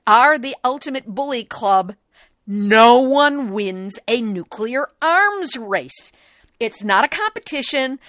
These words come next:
They don't give you medals for whoever strikes first or strikes last. And much of the world has come to its senses regarding nukes. They're against 'em. You know why?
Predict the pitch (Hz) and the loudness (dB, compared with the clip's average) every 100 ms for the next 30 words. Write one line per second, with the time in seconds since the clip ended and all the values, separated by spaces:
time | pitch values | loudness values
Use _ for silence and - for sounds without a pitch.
0 | - 233 269 233 240 320 311 359 359 294 | -2 2 4 4 0 -4 -4 -4 -4 -2
1 | 262 254 254 - 240 254 233 233 285 - | -2 -2 -6 -8 -8 -2 -2 -2 -6 0
2 | 294 285 - - 196 196 - - _ _ | 0 0 -4 -6 -6 -8 -12 -18 _ _
3 | _ _ _ - 226 285 - - 202 233 | _ _ _ -8 -4 -4 -4 -4 -4 -4
4 | 254 269 147 - - - _ _ _ _ | -2 -2 -2 -6 -12 -14 _ _ _ _
5 | _ _ _ _ _ _ _ - 349 349 | _ _ _ _ _ _ _ -2 0 0
6 | 440 427 320 320 320 311 - - 302 294 | -4 -4 -8 -8 -6 -8 -10 -14 -4 -2
7 | 226 - - 170 - 170 - - 165 - | -2 -6 -10 -12 -14 -14 -10 -10 -10 -10
8 | 170 160 196 196 208 190 180 156 143 - | -10 -8 -8 0 0 0 -4 -10 -14 -14
9 | - - _ _ _ _ _ 170 233 285 | -16 -18 _ _ _ _ _ 0 4 4
10 | 208 220 240 262 - 143 131 _ _ _ | 2 -4 -6 -6 -8 -12 -20 _ _ _
11 | _ _ _ _ 180 180 180 151 156 160 | _ _ _ _ -14 -10 -10 -8 -8 -6
12 | 202 320 | -6 -8